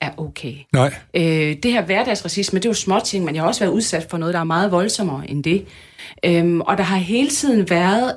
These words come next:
Speaker 1: en, øhm, sådan et, et tabu, øh, omkring det her, øh, som jeg rigtig gerne ville bryde.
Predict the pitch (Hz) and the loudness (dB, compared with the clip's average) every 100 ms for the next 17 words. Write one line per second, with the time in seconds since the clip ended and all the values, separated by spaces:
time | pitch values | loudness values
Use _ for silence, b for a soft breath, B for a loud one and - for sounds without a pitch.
0 | - 190 175 165 165 156 B B B B | -2 2 4 4 2 -2 B B B B
1 | B _ _ _ 185 180 185 185 185 233 | B _ _ _ -2 0 0 -2 0 2
2 | 185 170 180 170 - 175 - - - 240 | 2 0 -6 -8 -8 -10 -6 -6 2 2
3 | 214 160 156 - _ _ - 160 151 151 | 2 -4 -6 -14 _ _ -4 -2 0 -2
4 | 156 143 131 - - 147 - 180 - 160 | -4 -6 -10 -8 -2 -2 0 -2 0 -2
5 | 151 147 131 - 147 151 170 165 160 180 | 0 0 -2 -4 -4 -2 0 0 0 0
6 | 180 - 151 185 170 151 156 156 160 175 | -2 -4 -2 -2 -2 -4 -2 -2 0 -4